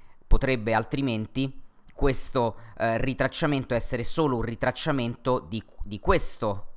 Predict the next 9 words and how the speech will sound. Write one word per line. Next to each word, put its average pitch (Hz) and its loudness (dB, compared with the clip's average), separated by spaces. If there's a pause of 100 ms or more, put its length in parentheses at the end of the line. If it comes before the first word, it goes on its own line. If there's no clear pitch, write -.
(1200)
impulso 127 2
ribassista, 107 -4
ok? 110 -2
Un 104 -2
ritracciamento 139 -2
un 151 0
po' - 8
profondo 151 12
perché 120 0